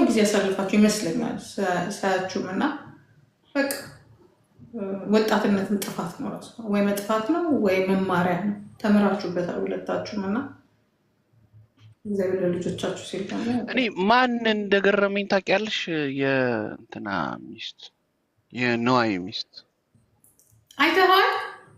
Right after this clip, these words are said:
Speaker 2: አ፣ እና ዋይ በዚህ ልክ እንዴት እንትን ልትሆን ቻለች? በቃ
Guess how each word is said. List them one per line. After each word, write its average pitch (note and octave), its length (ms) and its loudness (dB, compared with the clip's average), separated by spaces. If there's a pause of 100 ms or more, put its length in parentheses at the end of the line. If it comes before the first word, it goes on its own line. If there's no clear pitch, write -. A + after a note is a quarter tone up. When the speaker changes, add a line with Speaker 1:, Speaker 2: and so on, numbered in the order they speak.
(220)
Speaker 2:
አ፣ F#3 160 2 (360)
እና G#3+ 160 2 (1300)
ዋይ B3+ 380 6
በዚህ G3+ 420 4
ልክ F#3+ 200 0
እንዴት F3+ 400 0
እንትን D#3 320 -6
ልትሆን C#3 440 -2
ቻለች? C#3+ 440 0 (180)
በቃ C#3 220 0